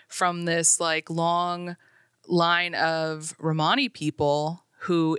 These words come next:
Angel killed and tortured, and they cursed him. And that's the whole reason why Angel has a soul, is because of, like, Jenny's family. And she was sent there to watch over Angel and make sure he didn't get too close to Buffy. And obviously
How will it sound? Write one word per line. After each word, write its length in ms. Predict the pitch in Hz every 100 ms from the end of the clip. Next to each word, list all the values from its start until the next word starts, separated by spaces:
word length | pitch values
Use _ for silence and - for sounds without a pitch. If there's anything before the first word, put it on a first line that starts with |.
| -
Angel 840 | 170 226 226 170 147 143 147 165 _ _ _ _
killed 600 | - - 233 208 156 151 -
and 120 | 165
tortured, 580 | - 233 262 160 151 147
and 200 | 151 156
they 60 | 156
cursed 460 | - 196 240 -
him. 220 | 170 151 151
And 120 | 156
that's 160 | 165
the 80 | 185
whole 200 | 170 180
reason 300 | 175 175 170
why 120 | 160 156
Angel 300 | 165 165 156
has 180 | 156
a 40 | 135
soul, 560 | - 170 147 131 156 _ _ - - - -
is 160 | 160 156
because 300 | 160 165 160
of, 220 | 151 151
like, 180 | 147 147
Jenny's 400 | 165 160 151 -
family. 400 | 170 202 151 156
And 100 | 156
she 140 | 190
was 140 | 170
sent 180 | 170 170
there 160 | 170 160
to 140 | -
watch 640 | 143 143 175 - - - - _ _ _ _ _
over 640 | 170 175 165 165 156 156 156 _ _
Angel 480 | 165 170 170 160 143
and 60 | 143
make 140 | 151
sure 160 | - 156
he 80 | 151
didn't 180 | 156
get 140 | 147 127
too 100 | 151
close 240 | 156 143
to 60 | -
Buffy. 360 | 151 143 135 139
And 80 | 143
obviously 600 | - 127 - 110 117